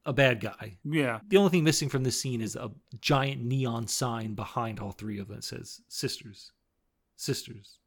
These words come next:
Speaker 1: sisters," in my opinion. I mean, I don't hate this scene, but anyways,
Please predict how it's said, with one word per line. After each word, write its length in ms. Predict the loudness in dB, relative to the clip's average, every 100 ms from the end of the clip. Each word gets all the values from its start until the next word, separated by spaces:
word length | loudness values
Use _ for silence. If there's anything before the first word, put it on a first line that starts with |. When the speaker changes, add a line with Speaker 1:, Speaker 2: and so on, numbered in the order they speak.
| _ _ _ _
Speaker 1:
sisters," 540 | -6 -4 -6 -14 -18 _ _
in 100 | -4
my 120 | -2 -4
opinion. 280 | -10 -16 -20 _ _ -4
I 40 |
mean, 80 | 0
I 60 | 0
don't 80 | -2
hate 140 | -6
this 140 | -6
scene, 380 | -10 -10 -10 -12 -12
but 180 | -16 -16 _ _ _ _ _ 2
anyways, 500 | 2 2 -2 -6